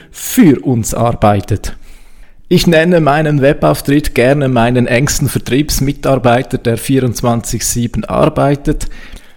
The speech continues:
Das Coole ist, dieser Vertriebspartner, der erklärt den Leuten, was es bei mir gibt.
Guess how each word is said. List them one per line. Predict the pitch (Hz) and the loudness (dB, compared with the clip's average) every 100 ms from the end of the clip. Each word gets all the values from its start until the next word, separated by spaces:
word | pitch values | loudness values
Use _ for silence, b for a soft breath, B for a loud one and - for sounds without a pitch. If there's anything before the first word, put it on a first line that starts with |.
| - | -2
Das | - - | -2 0
Coole | - 135 135 123 | 2 4 6 4
ist, | 135 - - | 0 -2 -2
dieser | 127 127 | 0 0
Vertriebspartner, | - 107 113 123 - - 131 - 120 | -2 -4 -4 -2 -4 0 0 0 -2
der | - - | 0 2
erklärt | - - - 127 175 190 - - - | 2 0 0 2 2 0 -2 -8 0
den | 160 165 | 2 4
Leuten, | 143 151 170 - 160 151 | 4 4 2 -2 -2 0
was | 123 151 | 0 0
es | 175 - | 0 -2
bei | 135 131 | -2 0
mir | 131 139 | -2 -4
gibt. | 123 127 139 | -4 -2 -2